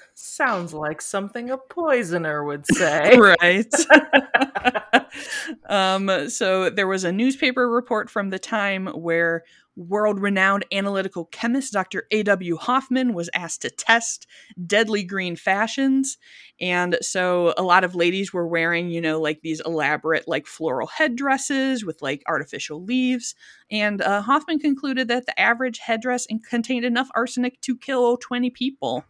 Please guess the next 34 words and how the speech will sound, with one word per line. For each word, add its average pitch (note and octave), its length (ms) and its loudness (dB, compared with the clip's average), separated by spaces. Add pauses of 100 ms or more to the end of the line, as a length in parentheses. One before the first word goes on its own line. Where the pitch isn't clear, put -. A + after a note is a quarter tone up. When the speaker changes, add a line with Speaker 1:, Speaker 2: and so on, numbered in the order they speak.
(260)
Speaker 1:
Oh G3 80 -8
my F3+ 180 0
God. D3 520 -2
Speaker 2:
And F#3 260 4 (200)
Speaker 1:
<laughs> - 180 -4
Speaker 2:
obviously, B3 760 4
when A3+ 280 2
you're A3+ 140 0
wearing A#3 400 2
this G3+ 320 -2
on A3 200 0
your F#3 140 0
head, A#3 480 2 (140)
it's - 180 -6
just - 260 -4
gonna A3 220 0
dust G#3 480 0
directly F#3+ 580 -2
into F#3+ 240 -6
your D#3 200 -6
face G3+ 760 -2
Speaker 1:
Yeah, C4 180 -2
like, G3+ 200 2
Speaker 2:
for F#3+ 80 2
Speaker 1:
your F#3+ 120 2
Speaker 2:
you F#3 60 -4
to D#3 60 -2
Speaker 1:
eyes F3 480 4
and F#3+ 160 -4
your E3+ 140 2
mouth E3 720 2
and A#3+ 240 4
Speaker 2:
Mm-hmm, D4 560 2
mm-hmm. B3+ 400 0